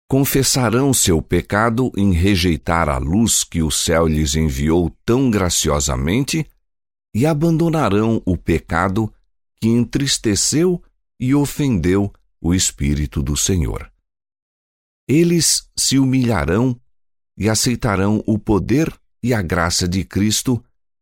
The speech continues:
reconhecendo as mensagens de advertência, repreensão e encorajamento. Então, sua fé na obra de Deus será evidente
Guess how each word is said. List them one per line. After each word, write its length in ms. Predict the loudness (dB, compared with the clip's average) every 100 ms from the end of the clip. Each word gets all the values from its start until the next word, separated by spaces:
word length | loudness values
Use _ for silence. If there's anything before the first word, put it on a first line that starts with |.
| _ _ _
reconhecendo 920 | 0 0 0 0 2 0 0 0 0
as 140 | 0 0
mensagens 920 | 0 0 -2 -2 0 0 0 -2 -2
de 160 | -2 -2
advertência, 1000 | -2 -4 -6 -6 -4 -2 0 -2 -4 -4 _ _ _ _ -2
repreensão 960 | 0 0 0 0 0 0 0 0 0 -4 _ _ _ _ _
e 260 | 0 2 4
encorajamento. 1040 | 2 0 0 2 2 0 -2 -4 -8 -14 -20 _ _ _ _ _ _ -6
Então, 580 | -4 -4 -2 0 0 -2 _ _ _ _ _
sua 360 | -2 2 4 2
fé 340 | 0 0 0
na 200 | 0 2
obra 380 | 2 2 2 0
de 160 | 0 0
Deus 480 | 2 2 2 -2 -4
será 500 | -4 0 0 2 2
evidente 880 | 2 2 0 0 0 0 -2 -4